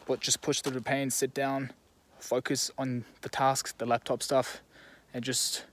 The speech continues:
don't waver, and just sit there for hours every day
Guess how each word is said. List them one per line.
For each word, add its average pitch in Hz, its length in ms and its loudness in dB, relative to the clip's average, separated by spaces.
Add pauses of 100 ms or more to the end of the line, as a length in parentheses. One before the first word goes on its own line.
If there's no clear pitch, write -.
(280)
don't 123 240 0
waver, 120 420 0 (400)
and 123 80 -4
just 113 300 0 (300)
sit - 280 0
there 135 160 4
for - 220 -2
hours 131 520 2
every 127 220 -2
day 120 360 2